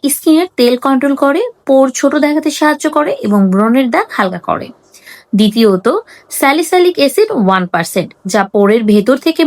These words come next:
ময়লা পরিষ্কার করে ব্ল্যাকহেড এবং ব্রণ কমাতে সাহায্য করে। এই কম্বিনেশন স্কিনকে ক্লিন, ব্রাইট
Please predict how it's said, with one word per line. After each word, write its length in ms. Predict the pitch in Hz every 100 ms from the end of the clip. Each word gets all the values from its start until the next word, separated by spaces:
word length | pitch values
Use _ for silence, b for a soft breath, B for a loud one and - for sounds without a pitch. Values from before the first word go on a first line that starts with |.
| 254
ময়লা 260 | 190 202 247
পরিষ্কার 360 | 311 311 - 302 302
করে 160 | 311 480 605 190
ব্ল্যাকহেড 440 | 196 196 - 311 - 208
এবং 140 | 196 269 220
ব্রণ 200 | 196 202 214
কমাতে 340 | 220 220 359 587 - -
সাহায্য 320 | 233 170 190 185
করে। 200 | 175 170 - 311
এই 80 | 302 262
কম্বিনেশন 600 | 262 320 349 330 262 294 - 233
স্কিনকে 360 | - 285 277 294 -
ক্লিন, 320 | 233 202 277 370 - 202
ব্রাইট 420 | 226 208 185 311